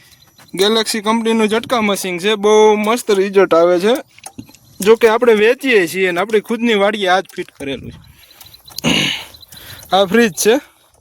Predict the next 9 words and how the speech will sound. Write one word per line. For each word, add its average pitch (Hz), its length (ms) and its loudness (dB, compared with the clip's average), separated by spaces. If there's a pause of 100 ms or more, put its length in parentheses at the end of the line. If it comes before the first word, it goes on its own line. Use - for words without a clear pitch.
(1600)
અને 196 160 2
આપણે 214 260 2
ફિટ 220 240 -2
કરી 233 260 2
દઈએ 185 260 2
એટલે 214 280 0 (760)
પેક 247 260 2
થઈ 160 260 -4
જશે. 135 300 -6